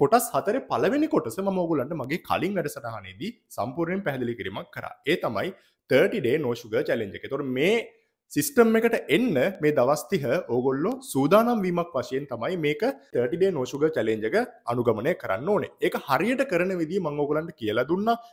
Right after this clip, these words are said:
මේකේ වාසි හැම දෙයක්ම මම ඕගොල්ලන්ට කියලා දුන්නා. ඒ වගේම මේකට අදාළ ෆුඩ් ලිස්ට් එක, ඒ වගේම ඩයට් ප්ලෑන් මම ඕගොල්ලන්ට මගේ පොතෙන් ලබා දුන්නා. මගේ WhatsApp අංකය හරහා දැනටමත් ගොඩක් දෙනෙක් මේ පොත මගෙන් මිලදී ගත්තා. එතකොට ඒගොල්ලෝ දැනටමත් පටන්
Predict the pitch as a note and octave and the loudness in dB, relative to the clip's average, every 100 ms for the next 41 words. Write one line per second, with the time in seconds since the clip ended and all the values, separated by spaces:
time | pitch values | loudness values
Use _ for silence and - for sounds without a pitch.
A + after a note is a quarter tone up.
0 | - C#3 D3 A#2 A#2+ - B2 A2+ D#3+ G#3+ | -10 -10 -6 -4 -4 -4 -8 -2 2 2
1 | A#3 G#3+ E3+ C3 A#2+ G#2+ G#2+ G2+ G2 D3+ | 2 -2 0 0 0 -2 -6 -6 -6 -6
2 | B2+ A#2 F#3 G#3 A2 D#3+ - _ _ B2 | -2 0 2 0 -2 -6 -8 _ _ 2
3 | C#3 F#3 A3 A#3 - A#2 B2+ F#3+ G#3+ D3+ | 2 4 2 2 -2 -2 0 -2 -2 0
4 | F#3+ G3 - - G2+ G#2+ A#2 D#3 F#3+ D3 | 2 2 0 -6 -6 -2 -2 -2 -2 4
5 | - A3 - G#2 D#3+ C3 B2+ A#2+ A2+ D#3+ | 4 4 2 -4 -4 -6 -4 -4 -6 -6
6 | B2 C#3+ D#3+ C3 B2+ G#2+ G2 - G#2 A#2 | -8 -6 -4 -4 -2 -4 -8 -8 -4 -2
7 | G2+ F#2 F2+ - _ - C#3+ G3 C3 C3 | -4 -8 -14 -16 _ -2 4 6 4 4
8 | A#3+ A#3 C#3 C3+ D#3 C#3+ C#3+ F#3 D3+ C#3 | 0 0 -2 -4 -6 -6 -6 -6 -2 0
9 | E3+ F#3+ A3+ - _ - - B3 A3+ E3 | 0 0 -4 -6 _ 4 6 6 2 -2
10 | F3 D#3 D3 D3 C#3+ C#3 A#2 C#3+ D3 - | -2 -4 -6 -6 -6 -6 -4 -6 -8 -10
11 | G#2 A2+ C#3 D#3+ F3+ - C4 C#4 - _ | -4 0 0 0 0 -2 -6 -6 -16 _
12 | _ C#3 E3 C3 G#3 G#3 D#3 C#3 C3 C3+ | _ -2 -2 2 2 4 0 -2 -4 -4
13 | E3 - - G#2 B2 | -8 -8 -10 -8 -8